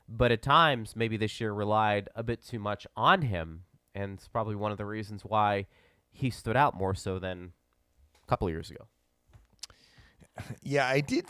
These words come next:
Speaker 2: I didn't read the thirty-one Thoughts, but somehow I saw that clip, and I have to confess, Greg, I'm a little confused by it. And you know how I feel about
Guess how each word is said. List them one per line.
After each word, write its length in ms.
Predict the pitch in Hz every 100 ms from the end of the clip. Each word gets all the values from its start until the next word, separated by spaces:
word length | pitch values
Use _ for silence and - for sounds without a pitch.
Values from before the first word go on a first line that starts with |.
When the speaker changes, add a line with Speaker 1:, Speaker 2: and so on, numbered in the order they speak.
| -
Speaker 2:
I 100 | 139
didn't 320 | 143 196 196 143
read 200 | 143 117
the 60 |
thirty-one 480 | 110 117 107 90 85
Thoughts, 360 | - 90 73 -
but 240 | 101 85
somehow 460 | - - 139 147 123
I 120 | 92
saw 360 | 82 - 104 87
that 380 | 78 85 87 -
clip, 400 | - 82 85 -
and 200 | 92 92
I 160 | 95 101
have 240 | 127 120
to 180 | 104 87
confess, 540 | - 80 - 85 82
Greg, 280 | - 87 85
I'm 100 | 87
a 60 | 95
little 200 | 123 110
confused 720 | - 78 - 78 82 90 85
by 260 | 92 87 90
it. 160 | 92
And 180 | 85 101
you 100 | 127
know 220 | 147 143
how 180 | 117 95
I 80 | 85
feel 400 | - 92 87 82
about 320 | 76 76 76